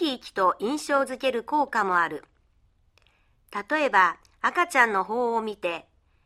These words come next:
「リンゴのようなほっぺた」と言えば、丸くて赤い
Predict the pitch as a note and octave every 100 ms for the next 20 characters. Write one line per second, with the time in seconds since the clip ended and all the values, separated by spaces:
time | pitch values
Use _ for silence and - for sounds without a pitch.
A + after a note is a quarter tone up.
0 | _ _ _ - C4 E4 E4 D#4+ E4 D#4+
1 | C4 G#3+ G#3 F#3 - A#3+ F#3+ E3+ - _
2 | C#4+ C#4 A3+ G#3 F3 E3+ E3+ _ _ _
3 | _ - G3 B3+ C4+ - A3 G#3+ - E3+
4 | - C4+ C4 -